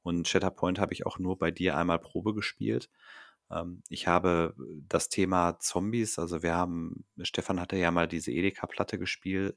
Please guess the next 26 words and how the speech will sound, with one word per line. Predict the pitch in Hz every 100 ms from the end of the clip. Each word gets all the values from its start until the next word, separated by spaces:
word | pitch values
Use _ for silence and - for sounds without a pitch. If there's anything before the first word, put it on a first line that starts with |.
| -
äh, | 95 87
gebaut | 82 - 82 85 98
und | 85 82
wir |
haben | 85 85
da |
ja | 85 80
auch | -
was | 92
mit | 90 -
Zombies | - 90 95 -
gemacht. | 92 98
Das | - -
haben | 85
wir |
dieses | 87 85 - -
Jahr | 65
auch | - -
gar | 82
nicht | 92 -
gespielt. | - - 101 92 -
Sali, | 80 78 92
wir | 85 85
haben | 90 92
mal | 87 85
A-, | 65